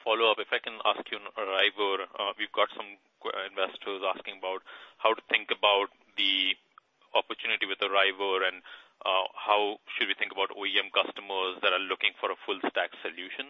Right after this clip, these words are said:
versus, uh, O E Ms that look for more of, like, a, just the hardware piece of that stack and leveraging Qualcomm from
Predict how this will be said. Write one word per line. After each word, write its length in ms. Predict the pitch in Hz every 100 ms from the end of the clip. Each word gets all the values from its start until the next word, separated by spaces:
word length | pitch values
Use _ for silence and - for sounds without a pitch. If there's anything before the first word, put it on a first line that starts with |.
| 131 104
versus, 640 | 92 95 101 92 90 90 - - - -
uh, 260 | 98 92 92 - -
O 80 | 104
E 140 | 95
Ms 240 | 101 95 95
that 160 | 92 101
look 160 | 98 -
for 140 | 101 95
more 300 | 95 92 95
of, 100 | 90 - - -
like, 160 | 92 -
a, 220 | 92 92 - -
just 160 | 101 -
the 80 | -
hardware 420 | - 95 95 92 -
piece 180 | 98 -
of 80 | 95
that 140 | 92 90 -
stack 400 | 107 92 90 -
and 160 | 92 90
leveraging 400 | 90 92 95 90 95
Qualcomm 400 | 90 92 90 87
from 140 | -